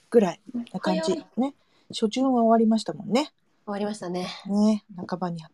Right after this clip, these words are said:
Speaker 1: 突入という感じで、今週もよろしくお願いします。
Speaker 2: お願いします。
Speaker 1: はい。では、最初に今日は何の日からスタートしたいと思うんですが、
Speaker 2: はい。
Speaker 1: 今日は、えーと、国際デーの一つである、
Speaker 2: うん。
Speaker 1: 世界献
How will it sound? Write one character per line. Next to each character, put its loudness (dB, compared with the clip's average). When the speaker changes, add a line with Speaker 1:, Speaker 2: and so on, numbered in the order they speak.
Speaker 1:
突 -6
入 2
と -2
い 2
う 0
感 -4
じ -4
で、 2
今 -6
週 -12
も -10
よ -8
ろ -2
し -8
く -10
お 2
願 0
い -6
し -8
ま 2
す。 -14
Speaker 2:
お -10
願 -8
い -14
し -16
ま -2
す。 -12
Speaker 1:
は -2
い。 -6
で 2
は、 2
最 -4
初 -6
に -4
今 4
日 -2
は -2
何 2
の 2
日 -10
か -12
ら -10
ス -16
タ 0
ー -2
ト -20
し -14
た -4
い -6
と -12
思 -2
う -6
ん -12
で -14
す -14
が、 6
Speaker 2:
は 0
い。 2
Speaker 1:
今 4
日 -
は、 2
え -2
ー -8
と、 -6
国 -18
際 4
デ 2
ー -2
の -10
一 -6
つ -18
で -2
あ -6
る、 2
Speaker 2:
う 2
ん。 -16
Speaker 1:
世 0
界 2
献 0